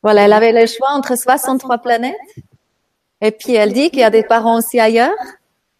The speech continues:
Et puis, en fait, elle explique aussi, en fait, euh, comment le monde, il est construit au niveau de, de, en fait, de justement qui est, qui est, qui est à la tête et puis qui suit, et cetera.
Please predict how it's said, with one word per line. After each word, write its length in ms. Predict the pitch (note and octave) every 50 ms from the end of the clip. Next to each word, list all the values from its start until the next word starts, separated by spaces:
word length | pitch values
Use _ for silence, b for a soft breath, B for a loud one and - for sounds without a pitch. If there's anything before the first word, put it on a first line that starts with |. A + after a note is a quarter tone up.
| _ _ _ _ _ _ _ _ _ -
Et 120 | G#3+ G#3+
puis, 160 | G#3+ - A3+
en 100 | G#3 G#3+
fait, 240 | G#3+ - C4+ C#4 C#4 -
elle 120 | B3 A3+
explique 440 | G#3+ A3 - - - B3 A#3+ A#3 -
aussi, 440 | A#3+ B3 - - - C#4 C#4 C#4 C#4
en 140 | A#3+ A3+ A3+
fait, 340 | - A3+ A3 G#3+ _ -
euh, 360 | A3 G#3+ G#3 G3+ G3+ G3+ G3+ G3+ G3+
comment 320 | - A3 G#3+ G#3 G#3 G#3
le 120 | G#3+ G#3+ A3
monde, 260 | A3 G#3+ G#3+ G#3+ A3
il 100 | A3+ G#3+
est 80 | G#3+
construit 600 | G#3+ - A3+ A#3 - - - - D4 D4+ D#4+ E4
au 80 | D#4+ C4
niveau 260 | A3+ A3+ G#3 G#3 G#3
de, 600 | G3 G#3 G3+ G3 G3 G3 G3 G3 G3 G3 G3 G3 G3 G3 G3 G3 b b b b b b _ _
de, 480 | G3 G#3 G3+ G3+ G3 G3 G3 F#3+ F#3+ F#3+ -
en 100 | - G3
fait, 300 | G3 - G#3 G3+ F#3+ -
de 80 | G3 F#3+
justement 560 | - - F#3+ - - A3+ G#3+ A3 G#3+ A3 G#3+
qui 220 | - - G#3 G3+
est, 120 | F#3+ G3 G3
qui 180 | - - G#3
est, 140 | G3 F#3+ F#3+
qui 180 | F#3+ - - F#3+
est 40 |
à 40 | F#3
la 140 | F3+ F#3+ G3
tête 480 | - - D4+ C#4+ C#4 C4+ B3+ C4 C4 -
et 80 | A3+
puis 180 | A3+ - A3+ G#3+
qui 160 | - - G#3+
suit, 500 | G3 - - A#3 B3+ C4 C4 C4 C4 C4
et 100 | A#3+ A3
cetera. 580 | G#3+ - G#3+ - G3+ G#3 A3+ A#3 A#3+ B3 B3